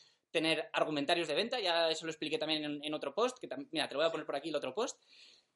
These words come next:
y flipé hace, creo que tres semanitas o un mes, eh, Ogilvy ha hecho un concurso buscando el mejor vendedor del mundo,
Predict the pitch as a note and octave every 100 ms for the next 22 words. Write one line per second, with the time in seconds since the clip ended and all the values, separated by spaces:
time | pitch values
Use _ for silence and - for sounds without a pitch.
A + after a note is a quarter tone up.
0 | _ _ F#3 D#3+ - D#3 G3 A3+ A#3 A3+
1 | G#3+ G#3 G#3 G3 - G3+ G#3 G3 F#3 F#3
2 | F#3+ F3+ A3+ A3+ F#3+ F#3 G#3+ D4+ - -
3 | _ _ _ _ _ D#3 D3+ D3 D3+ D#3
4 | D#3+ A#3 B3 C#4+ E4 F3 A3+ G#3+ G#3 F#3+
5 | G#3+ A#3 B3+ C4+ - D#3+ D#3+ - G3 A3
6 | G#3 F3 - G#3 A3 G3 F3 E3 F3+ G#3
7 | F3+ C#3+ D3 D#3+ A2+